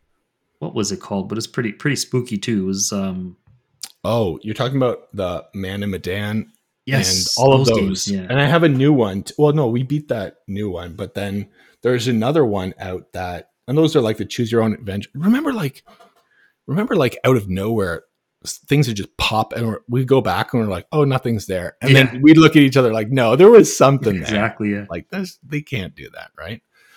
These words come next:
Speaker 2: Um,
Speaker 1: You know, you know,
Speaker 2: another
Speaker 1: speaking of, of games that used to freak me out, I don't know if you ever played this game. It's called Fatal Frame.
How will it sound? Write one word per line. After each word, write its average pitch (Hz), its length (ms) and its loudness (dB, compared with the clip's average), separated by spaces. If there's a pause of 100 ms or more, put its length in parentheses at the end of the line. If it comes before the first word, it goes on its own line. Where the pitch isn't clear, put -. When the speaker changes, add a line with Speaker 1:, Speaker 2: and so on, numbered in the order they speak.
(380)
Speaker 2:
Um, 95 520 -6 (840)
Speaker 1:
You 131 80 -4
know, 151 140 -2
you 131 100 0
know, 135 60 4
Speaker 2:
another 143 120 4
Speaker 1:
speaking 123 300 -2
of, 104 220 0
of 104 120 -4
games 104 220 0
that 101 60 -2
used - 140 -6
to 104 60 -12
freak 104 340 -8
me 104 140 0
out, 104 280 -4
I 123 60 -2
don't 110 100 -4
know 113 80 -2
if 104 140 -6
you 110 40 -4
ever 101 160 -4
played 101 200 -6
this 98 120 -8
game. 107 80 -6
It's 101 80 -4
called 98 200 -10
Fatal 110 280 -2
Frame. 104 480 -4